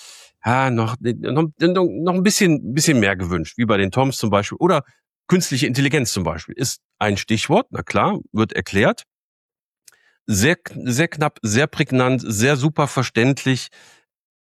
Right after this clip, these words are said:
Was aber leider fehlt, was ich mir persönlich, womit ich gerechnet hätte, wäre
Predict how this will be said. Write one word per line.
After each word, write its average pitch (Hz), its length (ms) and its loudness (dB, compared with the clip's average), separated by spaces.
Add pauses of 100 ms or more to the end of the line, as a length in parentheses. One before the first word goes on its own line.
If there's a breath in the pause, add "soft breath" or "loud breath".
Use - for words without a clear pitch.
(360)
Was 135 180 -2
aber 104 220 2
leider 98 340 0
fehlt, 127 400 2
was 92 180 -2
ich 190 200 -4
mir 127 100 0
persönlich, 104 640 0 (320)
womit 104 440 0
ich 107 60 -4
gerechnet 127 420 0
hätte, 104 300 -2
wäre 120 400 4